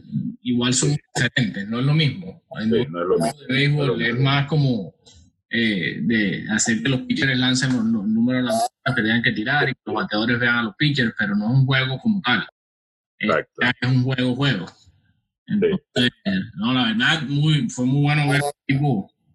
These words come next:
Speaker 1: jugar, simplemente, y hacer ese, ese comeback que hicieron, pues, mejor todavía.
Speaker 2: Exacto, muy bien.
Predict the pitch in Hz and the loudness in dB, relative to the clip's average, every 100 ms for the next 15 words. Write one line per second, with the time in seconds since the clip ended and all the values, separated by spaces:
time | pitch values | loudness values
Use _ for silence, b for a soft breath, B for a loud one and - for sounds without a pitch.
0 | _ _ _ _ _ _ _ _ 135 165 | _ _ _ _ _ _ _ _ 0 2
1 | 127 101 - 135 127 139 143 139 131 135 | 0 -4 -8 -2 0 2 2 2 0 -4
2 | - - 120 117 - 123 135 151 143 117 | -4 -2 0 2 0 0 2 2 2 2
3 | 98 120 131 139 143 139 131 117 - 127 | -2 -2 0 2 2 2 0 -2 0 0
4 | 135 135 120 113 107 113 - 120 117 113 | 2 2 2 0 0 -2 0 0 0 0
5 | - _ _ _ _ _ - 73 69 71 | -4 _ _ _ _ _ -2 -2 -2 -4
6 | 67 - 73 76 73 | -6 -2 0 0 0